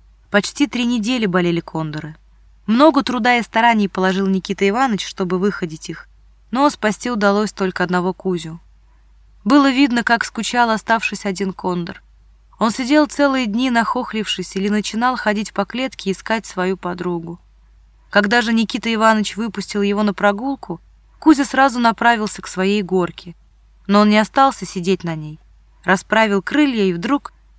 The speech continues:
неожиданно взмахнув ими, поднялся в воздух. Он поднимался все выше и выше, пока не сделался таким маленьким, что еле был виден в облаках, и когда все уже думали, что он не вернется, широкими кругами пошел вниз.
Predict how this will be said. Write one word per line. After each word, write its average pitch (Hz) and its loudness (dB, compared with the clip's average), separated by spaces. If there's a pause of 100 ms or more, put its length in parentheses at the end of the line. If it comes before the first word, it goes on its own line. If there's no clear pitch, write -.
(120)
неожиданно 233 2
взмахнув 220 2
ими, 240 -2
поднялся 214 0
в 202 -8
воздух. 180 -4 (760)
Он 240 2
поднимался 269 4
все 269 -2
выше 277 2
и 277 4
выше, 262 4
пока 220 2
не 233 0
сделался 240 -2
таким 240 -4
маленьким, 247 2 (360)
что - -4
еле 277 4
был 262 0
виден 240 0
в 185 -2
облаках, 190 -2
и - -20
когда 190 0
все 220 -4
уже 196 -2
думали, 180 -2
что 185 -4
он 175 -2
не 170 -4
вернется, 220 -2 (520)
широкими 269 2
кругами 208 0
пошел 185 -4
вниз. 160 -10